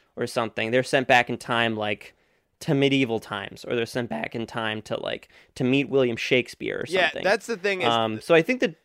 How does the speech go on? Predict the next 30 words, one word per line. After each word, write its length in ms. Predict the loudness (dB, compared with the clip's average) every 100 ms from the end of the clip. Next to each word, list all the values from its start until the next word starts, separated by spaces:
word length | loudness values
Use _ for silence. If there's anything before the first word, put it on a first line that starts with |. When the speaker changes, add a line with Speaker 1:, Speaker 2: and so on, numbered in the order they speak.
| _ -8
Speaker 2:
people 300 | -4 2 2
always 340 | 4 2 0
do 180 | -2 -4
time 360 | -6 -6 -6
travel 340 | -2 0 0 -2
movies, 380 | -4 -4 -4 -6
and 240 | -10 -10 _ _ _
the 80 | -8
way 280 | -4 0 0
to 60 | 0
make 240 | -2 -4
it 100 | -6 -6
interesting 640 | -6 -6 -10 -6 -8 -8 -12
is 140 | -10
they 160 | -8 -6
always 320 | -4 -4 -6
have 220 | -8 -8
to 80 | -12
f-, 160 | -18 -20 -20 _
there's, 300 | -8 -6 -2
like, 160 | -2
a, 120 | -4 -8 _ _
a 80 | -16
thing, 380 | -8 -2 -2 -2
except 340 | -10 -4 -4
for 100 | -2
Terminator, 680 | -6 -4 -6 -4 -6 -6 -8
which 220 | -8 -10 -12
is, 180 | -12
like, 400 | -8 -8 -8 _